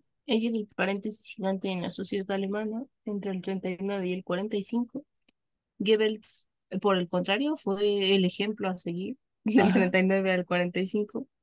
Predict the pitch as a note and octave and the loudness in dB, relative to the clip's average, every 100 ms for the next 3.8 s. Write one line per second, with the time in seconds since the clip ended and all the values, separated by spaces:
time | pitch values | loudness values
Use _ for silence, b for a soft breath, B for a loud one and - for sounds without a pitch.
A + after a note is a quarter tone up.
0 | _ _ _ _ _ _ _ G#3 B3 A#4+ | _ _ _ _ _ _ _ 2 4 4
1 | D4+ G3+ G3 - G3 G#3+ G#3 B3+ B3 A#3 | 2 -2 -8 2 4 4 4 4 2 0
2 | - - A3+ G#3 G3 F#3+ G3 A3+ A#3 B3+ | -2 -2 0 0 -2 0 2 2 2 2
3 | B3+ A#3+ A#3 A3+ A3 A3 G#3 | 0 0 2 4 2 2 0